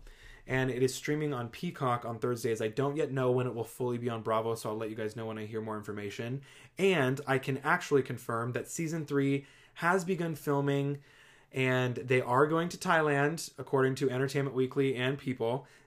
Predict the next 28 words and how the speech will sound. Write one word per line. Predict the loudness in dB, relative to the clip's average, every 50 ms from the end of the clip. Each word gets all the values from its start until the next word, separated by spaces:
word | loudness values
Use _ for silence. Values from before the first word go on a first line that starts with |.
| -12
The | -4 0 0 0
full | 0 2 2 2 2 4
cast | 2 0 2 2 2 2 0 -4 -10 -10 -2 0
is | 0 2 2 4 4 4 2 2 -8 -12 -14 _ _ _ _ _ -4
Leah | 0 2 4 6 6 6 6 6
from | 2 0 0
New | 2 4
York, | 4 6 6 8 6 4 4 0 -14 -20 _ _ _ _ _ _ _ _
Portia | -14 -6 2 8 8 8 8 6 -2 -2
from | 0 0 0 0
Atlanta, | 0 2 2 2 2 4 2 0 0 -2 -2 -2 0 0 0 -2 -2 -6 _ _ -20 -20 -20 -20 -20 -20 _ _ _ _ _ _ -6
Giselle | 0 2 2 2 4 4 4 4 6 4 4 2
and | 0 -4 -6 -4
Candace | -2 0 0 4 4 4 4 4
from | -2 -6 -6
Potomac, | -6 -8 -4 -2 -2 -2 0 -2 -2 -2 -2 -6 -10 _ _ _ _ _ _ _ _ _
Heather | -6 0 4 4 6 8 8 8 10 10 8
and | 6 4 -2 -4 0 0
Whitney | 0 0 2 0 0 -2 0
from | -2 -4 -6 -4
Salt | -4 -4 -2 -2
Lake | -2 -4 -4 -6
City, | 0 0 2 2 2 0 0 -2 -6 -10 _ _ _ _ -20 -20 _ _ _ _ -4
and | -4 -2 -2 -2 -2 -2 -2 -2 -4 -6 -8 -10 -14 _ _ -4
Alexia | 0 0 2 2 0 -2 -4 -4 0 2 4 6 6 4 2 0 -2
and | -4 -4 -2 -2 -2
Marisol | -2 -2 -2 -2 -2 -2 0 0 2 0 0 -2 -4
from | -4 -4 -4 -2 -4 -8